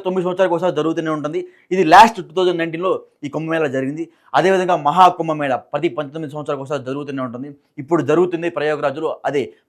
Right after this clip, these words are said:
మహాకుంభమేళా. అసలు ఈ, ఈ కుంభమేళాకి ఈ స్టోరీ ఎలా వచ్చిందనేది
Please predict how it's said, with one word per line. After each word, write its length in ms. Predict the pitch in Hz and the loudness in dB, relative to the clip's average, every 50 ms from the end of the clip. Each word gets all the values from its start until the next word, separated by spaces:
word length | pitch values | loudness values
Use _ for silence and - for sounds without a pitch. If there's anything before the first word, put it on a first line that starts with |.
| - 123 | -8 -6
మహాకుంభమేళా. 760 | 123 151 143 135 135 - 131 123 120 117 117 113 104 95 - _ _ _ _ _ - - | 0 2 2 2 2 -2 -8 -8 -6 -8 -8 -8 -10 -12 -16 _ _ _ _ _ -6 0
అసలు 160 | 175 233 240 240 196 | 2 4 6 6 4
ఈ, 40 | - - - _ - 214 | 2 -2 -8 _ -4 0
ఈ 40 | - - | 4 4
కుంభమేళాకి 600 | 220 240 277 262 262 262 247 233 233 233 240 233 - - | 8 8 8 8 10 10 10 10 10 8 6 -4 -6 -10
ఈ 40 | 165 - | -10 0
స్టోరీ 260 | - 208 226 233 226 214 214 | 6 6 8 10 10 10 12
ఎలా 100 | 208 208 208 | 10 8 6
వచ్చిందనేది 400 | 202 202 180 190 190 196 220 208 | 4 0 -4 -4 -2 2 2 2